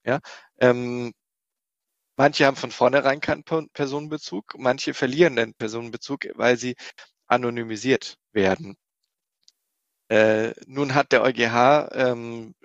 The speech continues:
der, äh, sich, glaub ich, mit der herrschenden Meinung, äh, in der Literatur und Rechtswissenschaft zusammengetan und beide vertreten jetzt, glaub ich, mit ganz herrschender Meinung, E U G H ja einfach per, per Kraft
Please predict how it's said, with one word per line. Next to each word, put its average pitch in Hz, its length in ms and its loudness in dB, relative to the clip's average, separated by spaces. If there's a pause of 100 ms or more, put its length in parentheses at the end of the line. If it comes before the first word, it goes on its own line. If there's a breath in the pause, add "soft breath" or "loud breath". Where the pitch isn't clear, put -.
(260)
der, 117 200 4
äh, - 160 -2 (380)
sich, 120 220 -14
glaub 120 180 -2
ich, 107 100 -16
mit 113 120 -14
der 117 80 4
herrschenden 117 340 -2
Meinung, 117 380 -2
äh, 120 240 -4
in 131 160 -8
der 120 80 0
Literatur 117 640 -4
und - 60 -12
Rechtswissenschaft 123 640 -2
zusammengetan 127 640 -2 (340 loud breath)
und 113 160 -18
beide 110 260 2
vertreten - 500 -6
jetzt, 117 200 -4
glaub 110 240 -2
ich, - 100 -12
mit - 160 -20
ganz 113 220 -2
herrschender 120 340 -2
Meinung, 117 400 0 (280)
E 120 80 -8
U 107 40 -8
G 104 140 -4
H 104 120 0
ja 104 220 -4 (360)
einfach 107 340 -10
per, - 140 -8 (160)
per 113 120 -4
Kraft - 360 -2